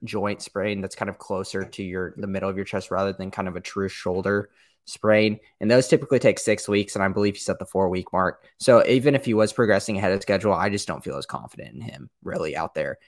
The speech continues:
It, it's not like, "Oh, Quinn Ewers is back. I'm nervous now."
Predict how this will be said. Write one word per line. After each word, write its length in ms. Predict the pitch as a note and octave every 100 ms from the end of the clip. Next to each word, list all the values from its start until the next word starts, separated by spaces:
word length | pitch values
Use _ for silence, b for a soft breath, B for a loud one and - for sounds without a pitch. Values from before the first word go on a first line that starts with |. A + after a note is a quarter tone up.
| _ -
It, 160 | G2+ -
it's 220 | A2+ -
not 180 | A#2+ G#2
like, 280 | A2+ - -
"Oh, 360 | C#3+ D3 C3 A#2+
Quinn 220 | - B2 A#2
Ewers 220 | A2+ F#2+
is 120 | F2+
back. 400 | G2 F#2+ - -
I'm 200 | G#2+ G#2+
nervous 380 | G2+ F#2+ F#2 -
now." 280 | G2 F#2+